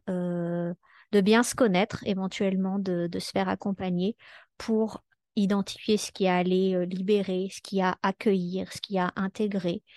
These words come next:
Parce que comme tu le disais, toi, t'es, tu, ça fait des mois, et moi c'est vrai que c'est pareil, hein, ça a pris des mois et des mois, et j'ai des clientes aussi, c'est pareil, ça prend,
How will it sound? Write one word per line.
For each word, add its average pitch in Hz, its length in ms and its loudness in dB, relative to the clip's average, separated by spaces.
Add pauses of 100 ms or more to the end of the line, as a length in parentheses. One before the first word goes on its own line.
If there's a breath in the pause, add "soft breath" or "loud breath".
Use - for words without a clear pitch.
(420 loud breath)
Parce - 120 -10
que 185 60 0
comme 196 220 -2
tu 208 140 -2
le 180 60 0
disais, 180 340 2
toi, 196 240 -2
t'es, - 300 -8
tu, - 180 -10
ça - 460 -8
fait 170 220 -4
des 190 200 4
mois, 196 340 2
et 175 80 2
moi 185 140 0
c'est 185 160 -4
vrai 185 180 -2
que 202 100 -4
c'est 175 160 -4
pareil, 185 360 0
hein, 180 80 -2
ça - 140 -6
a 185 40 -2
pris - 220 -4
des 233 280 6
mois 196 340 2 (100)
et 185 100 2
des 190 140 4
mois, 185 260 0
et 208 40 2
j'ai 185 120 -2
des 165 120 -4
clientes 190 340 -6
aussi, 214 220 -2
c'est - 160 -2
pareil, 180 360 2
ça - 180 -2
prend, 220 280 -2